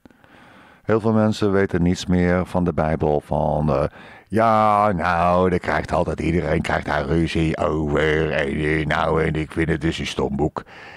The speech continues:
En, eh, wat erin staat, dat hoef ik niet te kennen, want, eh, ja, kijk, het is de,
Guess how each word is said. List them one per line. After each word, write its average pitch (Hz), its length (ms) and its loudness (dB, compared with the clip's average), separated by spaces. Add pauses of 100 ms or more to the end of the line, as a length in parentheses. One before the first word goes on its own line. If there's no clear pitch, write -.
(140)
En, 82 280 -2
eh, 82 140 0
wat 85 220 0
erin 85 220 0
staat, 85 260 -2
dat 76 140 -12
hoef 80 180 0
ik 80 60 -2
niet 78 140 0
te - 80 -4
kennen, 76 380 0
want, 76 300 0
eh, 73 240 0
ja, 80 320 0
kijk, 76 240 -6
het 82 140 -2
is 80 160 -2
de, 76 360 0